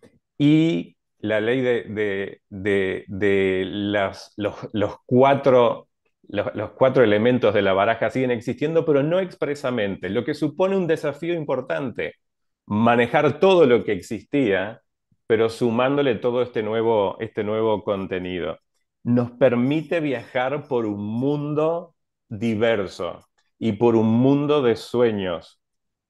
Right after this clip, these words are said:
que muchas veces son los mismos. Los sueños terminan siendo los mismos en todas las civilizaciones y en todos los tiempos.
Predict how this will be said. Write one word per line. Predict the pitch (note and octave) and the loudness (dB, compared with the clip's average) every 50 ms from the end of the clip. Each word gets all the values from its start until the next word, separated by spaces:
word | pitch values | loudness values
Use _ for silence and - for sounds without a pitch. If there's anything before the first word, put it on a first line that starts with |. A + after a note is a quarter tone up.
| _ | _
que | - D3+ | 0 0
muchas | D#3 F#3 G#3+ G#3+ A3 G3+ F#3+ | 2 2 0 0 0 0 0
veces | G3+ G3 G3+ F#3+ - | 0 0 0 -2 0
son | F#3+ F#3+ F#3+ | 0 -2 0
los | F#3 D#3 A#2 | -2 -2 -4
mismos. | C3 E3 F3+ D3 A#2+ G#2+ F2+ E2 F2 - - - - _ _ _ _ _ _ _ - | -6 -10 -10 -10 -8 -8 -8 -8 -8 -10 -16 -20 -20 _ _ _ _ _ _ _ -6
Los | - G#2 A2+ A2+ - | -2 -2 -2 -2 0
sueños | - D3+ D#3 D#3 D#3+ D3 - | 0 0 2 2 0 0 2
terminan | D3 B2+ B2 C3+ D3 D3+ C#3+ D3 C#3 | 2 2 2 2 0 0 0 -2 -2
siendo | - D3 C#3+ C#3+ C#3+ | -2 -4 -2 -2 -2
los | C#3 B2+ G#2+ G2 A#2+ | -2 -2 -2 -4 -4
mismos | C3 D3 D3 A2+ A2+ G2 F2+ E2+ - | -6 -6 -6 -6 -6 -6 -6 -6 -6
en | - A2+ A2 G#2 G2+ | -4 -4 -4 -4 -2
todas | - D3+ D#3 D3+ D3+ C#3 | 0 0 2 2 2 0
las | C#3+ C3+ B2 - | -2 -4 -4 -2
civilizaciones | - A2+ A2 G#2+ G#2 G2+ G2+ G2+ - F#2+ - - - C3 C3 C#3 C#3 C3 - | -4 -2 -2 -2 -2 -2 -4 -4 -6 -6 -6 -2 -2 0 0 0 -2 -4 -4
y | A#2+ | -6
en | G#2 G2+ F#2+ G2+ | -6 -6 -2 0
todos | B2+ B2 B2+ A#2+ | 0 2 2 0
los | A#2+ A#2 G#2 - - | -2 -4 -10 -10 -6
tiempos. | A#2+ B2 A#2 G2 F2+ E2+ - F2 - - - - - - _ | -2 -2 -2 -2 -2 -6 -8 -10 -12 -12 -12 -20 -20 -20 _